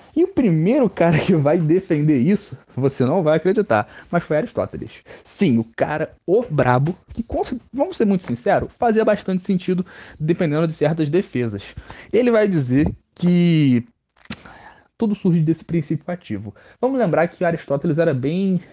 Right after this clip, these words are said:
bem empirista. O cara valorizava muito o conhecimento concreto, material. Ó, pegou aqui conhecimento, é desse mundo.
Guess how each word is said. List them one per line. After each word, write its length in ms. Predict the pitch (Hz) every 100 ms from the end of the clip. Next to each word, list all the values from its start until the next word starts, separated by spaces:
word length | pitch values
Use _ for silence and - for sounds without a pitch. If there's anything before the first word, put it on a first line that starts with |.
| -
bem 400 | 131 139 180 269
empirista. 680 | - 208 151 127 - 104 - - -
O 80 |
cara 220 | - 165 185
valorizava 480 | 180 175 147 160
muito 200 | 165 165
o 40 | 196
conhecimento 440 | 190 185 180 180
concreto, 680 | - 190 202 - 139 131 127
material. 600 | 135 - 156 139 139 127
Ó, 40 |
pegou 440 | 117 - 170 143 156
aqui 260 | 151 -
conhecimento, 760 | 147 - 143 147 - 131 123 113
é 40 |
desse 260 | 107 139 -
mundo. 360 | 165 151 117